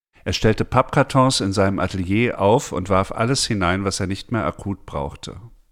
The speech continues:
Wenn ein Karton voll war, verschloss er diesen mit Klebeband.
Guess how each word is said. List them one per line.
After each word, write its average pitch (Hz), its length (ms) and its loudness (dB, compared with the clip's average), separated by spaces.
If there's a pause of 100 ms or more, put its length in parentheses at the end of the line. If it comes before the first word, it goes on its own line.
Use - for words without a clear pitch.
Wenn 147 160 4
ein 143 220 2
Karton 117 420 2
voll 101 360 0
war, 147 180 4
verschloss 110 540 -2
er 139 140 2
diesen 127 380 -4
mit 117 160 -2
Klebeband. - 880 -4